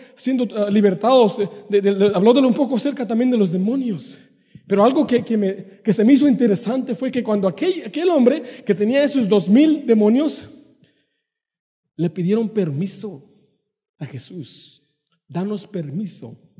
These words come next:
de ir a ese hato, a esos cerdos".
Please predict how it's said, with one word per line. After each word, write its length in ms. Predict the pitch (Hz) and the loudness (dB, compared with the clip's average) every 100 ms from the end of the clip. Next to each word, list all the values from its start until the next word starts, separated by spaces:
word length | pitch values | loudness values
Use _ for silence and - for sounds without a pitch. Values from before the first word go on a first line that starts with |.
| - _ _ _ | -20 _ _ _
de 100 | 139 | -2
ir 720 | 151 185 131 - - _ _ | -2 -2 -4 -8 -18 _ _
a 120 | - 147 | -8 -8
ese 240 | 139 143 | -8 -14
hato, 340 | 127 _ 147 _ _ _ _ _ _ _ _ _ | -16 _ -20 _ _ _ _ _ _ _ _ _
a 100 | - | -6
esos 380 | 160 160 151 - _ _ _ 131 | -6 -6 -14 -14 _ _ _ -20
cerdos". 680 | 127 160 135 123 117 - _ | -10 -8 -8 -10 -14 -20 _